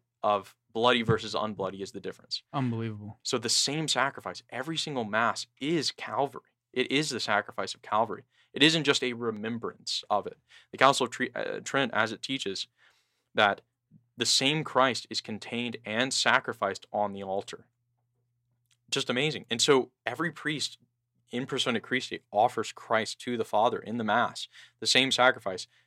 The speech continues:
Speaker 1: The only difference is bloody versus unbloody. It's just
Speaker 2: Unbelievable.
Speaker 1: amazing. So, uh, what do the Protestants say? You know, they say this is a, um, you know, whenever they celebrate the Lord's Supper, they say it's just a memory.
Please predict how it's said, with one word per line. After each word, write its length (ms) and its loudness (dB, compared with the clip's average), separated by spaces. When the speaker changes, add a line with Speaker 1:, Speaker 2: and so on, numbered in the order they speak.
Speaker 1:
The 60 -4
only 140 4
difference 260 0
is 100 -2
bloody 300 6
versus 320 -4
unbloody. 380 -2
It's 160 0
just 140 0
Speaker 2:
Unbelievable. 20 2
Speaker 1:
amazing. 360 0
So, 240 4
uh, 440 -12
what 340 8
do 40 8
the 80 2
Protestants 540 2
say? 300 -4
You 80 -6
know, 120 4
they 100 6
say 200 6
this 180 4
is 140 0
a, 340 6
um, 680 4
you 100 -4
know, 80 2
whenever 320 4
they 100 6
celebrate 500 4
the 100 2
Lord's 400 0
Supper, 280 0
they 140 -8
say 180 -4
it's 120 -6
just 180 -10
a 80 -4
memory. 440 -6